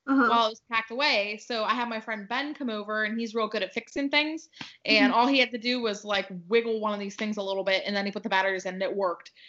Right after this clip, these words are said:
Speaker 2: And Ryan sat there forever trying to fix it. So my friend Ben, our, our friend Ben fixed it. So
Speaker 1: That's awesome. Go
Speaker 2: Yeah, I'll have to show
Speaker 1: Ben.
Speaker 2: you. I know, he's so good at fixing things. And there's me, and I'm like, I give up after one try. I'm like, "Okay."
Speaker 1: Our tree is just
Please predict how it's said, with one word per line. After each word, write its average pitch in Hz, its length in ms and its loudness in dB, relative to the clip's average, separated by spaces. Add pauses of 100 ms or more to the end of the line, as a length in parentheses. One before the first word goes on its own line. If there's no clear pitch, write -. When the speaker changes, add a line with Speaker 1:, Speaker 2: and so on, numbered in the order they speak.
(120)
Speaker 2:
And 233 120 2
Ryan 214 320 4
sat 208 240 0
there 208 120 -2
forever 190 340 -4
trying 175 260 -8
to 180 60 -16
fix 185 240 -8
it. 170 140 -8
So 185 160 -4
my 214 100 0
friend 349 240 0
Ben, 339 160 2
our, 285 160 0 (180)
our 311 220 4
friend 196 340 -6
Ben 180 240 -6
fixed - 280 -14
it. - 100 -12 (380)
So 180 640 -2 (280)
Speaker 1:
That's 339 200 4
awesome. 233 920 2 (120)
Go 226 180 6
Speaker 2:
Yeah, 254 140 6
I'll - 60 6
have 220 200 2
to 185 40 -4
show 175 60 -4
Speaker 1:
Ben. 185 200 -6
Speaker 2:
you. 247 140 -16 (340)
I 320 80 -2
know, 302 260 0
he's 277 180 -8
so 320 140 -2
good 226 180 -4
at 214 100 -12
fixing 175 340 -12
things. 160 300 -12
And 202 160 -4
there's 196 220 -4
me, 190 220 -4
and 165 120 -6
I'm 165 140 -6
like, 160 240 -4
I 185 60 2
give 185 240 -4
up 165 160 0
after 165 320 -2
one 180 200 -2
try. 196 300 0
I'm 262 100 0
like, 339 220 2
"Okay." 339 320 4 (760)
Speaker 1:
Our 226 140 6
tree 262 480 0
is 226 320 -2
just 208 400 -4